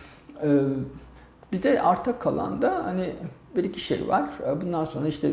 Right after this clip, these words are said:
çok ünlü mesela bop, hani Büyük Orta Doğu Projesi de yanlış çevrilen şey. Aslına bakarsan bu buranın şeyidir, e, bu, bu dönemin ürünüdür. Hani Condoleezza Rice bunu şöyle formüle etti. Ya biz hep, e, istikrarı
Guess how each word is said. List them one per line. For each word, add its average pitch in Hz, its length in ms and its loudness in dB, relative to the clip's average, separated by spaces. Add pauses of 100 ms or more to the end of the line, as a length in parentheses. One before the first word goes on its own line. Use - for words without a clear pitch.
(140)
çok 160 240 -4
ünlü 139 260 4 (480)
mesela 139 300 4
bop, 151 280 6 (140)
hani - 180 -6 (260)
Büyük 131 280 0
Orta 127 260 0
Doğu 104 160 -2
Projesi 120 420 -2
de 139 60 4
yanlış 127 400 2
çevrilen - 380 -4
şey. - 160 -12
Aslına 202 280 -2
bakarsan 220 460 -4
bu 214 120 0
buranın 190 340 4
şeyidir, - 560 -6
e, - 400 -4
bu, 156 140 2
bu 143 100 0
dönemin 165 280 6
ürünüdür. 123 500 0 (460)
Hani 180 180 -4
Condoleezza 185 640 2
Rice 190 180 0
bunu 180 140 0
şöyle 190 260 4
formüle 101 480 0
etti. - 360 -4 (560)
Ya 147 200 2
biz 190 200 -4
hep, 294 220 -2
e, 143 500 2 (1600)
istikrarı 180 680 4